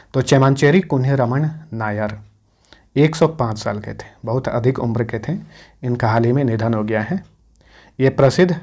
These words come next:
कथकली शास्त्रीय नृत्य के गुरु थे। ऑप्शन डी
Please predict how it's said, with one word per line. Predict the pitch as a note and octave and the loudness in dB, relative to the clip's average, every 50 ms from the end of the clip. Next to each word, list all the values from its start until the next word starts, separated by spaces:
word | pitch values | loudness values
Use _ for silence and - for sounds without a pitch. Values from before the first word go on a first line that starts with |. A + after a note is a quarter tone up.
| - - | -6 -6
कथकली | C3+ B2+ - D#3 D#3 D#3 - D3 B2 A#2+ C3+ D#3 | -6 -2 0 -2 -2 0 0 0 0 0 0 -4
शास्त्रीय | D#3 - - B2 A2+ - - - - A#2+ B2+ C3 | -4 -4 -4 -2 -4 -4 -4 -8 -6 -4 -4 -2
नृत्य | A#2+ A2+ A2 A2 G#2+ G#2+ - G#2+ | -2 -2 -4 -6 -6 -8 -10 -10
के | G#2+ - E3 D#3+ - - - - _ _ - A#2 | -8 -10 -10 -10 -12 -20 -20 -20 _ _ -12 -6
गुरु | A2 A2+ A2 G#2+ G#2+ G#2+ | -4 -4 -4 -4 -6 -8
थे। | - - A#2+ A#2+ - _ _ - - _ _ _ - | -8 -10 -12 -14 -14 _ _ -20 -20 _ _ _ -4
ऑप्शन | B2+ - - E3+ D#3+ D#3+ C3 | -2 0 2 2 2 2 2
डी | A#2+ A2+ | 0 -2